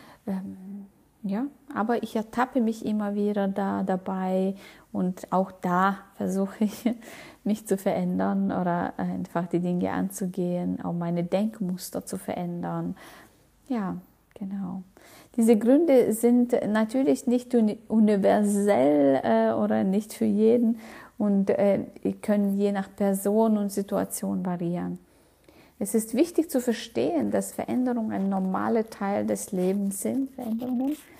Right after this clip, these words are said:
ähm, und oft mit persönlichem Wachstum, neuen Chancen und Erlebnissen einhergehen können. Indem man diese Gründe erkennt und sich bewusst dafür entscheidet,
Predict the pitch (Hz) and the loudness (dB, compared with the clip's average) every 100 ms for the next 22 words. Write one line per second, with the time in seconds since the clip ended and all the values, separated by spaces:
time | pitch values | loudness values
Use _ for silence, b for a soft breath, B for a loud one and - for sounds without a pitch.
0 | B B B 214 214 214 220 220 220 214 | B B B 2 4 4 4 2 0 0
1 | - 247 247 226 220 220 208 208 202 208 | 2 0 2 -2 -2 0 0 6 8 8
2 | 202 202 196 190 190 175 - - - - | 4 -2 -4 -2 -4 -8 -10 -14 -12 -8
3 | 185 180 175 180 180 190 - 240 294 320 | -6 -4 -4 -4 -2 -4 -4 -4 -4 -6
4 | - 240 247 B B B 214 208 196 196 | -6 -4 -4 B B B -2 0 2 2
5 | 208 208 - 196 - 185 180 190 190 196 | 2 0 -4 -4 -4 -4 -4 -2 -2 -2
6 | 190 185 185 - 180 180 202 196 B B | -4 -4 -6 -8 -8 -8 -10 -14 B B
7 | B B B 196 214 214 208 196 196 190 | B B B 2 4 4 2 2 4 4
8 | 190 202 208 190 196 - - 233 320 349 | 2 0 2 0 -2 -6 -2 0 0 -4
9 | - 190 196 - 185 180 262 - - 202 | -4 -4 -4 -4 -4 -2 -4 -4 -4 -4
10 | 190 180 - 185 190 208 339 | -4 -8 -6 -4 0 0 0